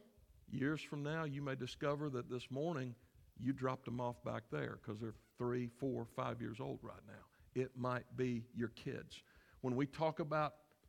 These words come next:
the mission of God, when we talk about engaging the world, when we talk about loving the world Jesus dis-,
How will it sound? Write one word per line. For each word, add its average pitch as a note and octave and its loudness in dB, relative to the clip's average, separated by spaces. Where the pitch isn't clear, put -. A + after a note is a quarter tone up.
the B2 2
mission C#3+ 4
of D#3 -2
God, D#3 6
when B2+ 0
we B2+ 2
talk C#3 2
about C3 0
engaging C3 2
the D3 2
world, C#3 6
when B2 0
we C3 2
talk C3+ 0
about B2+ 2
loving C3+ 6
the E3+ 2
world D3+ 2
Jesus C3+ 0
dis-, - -8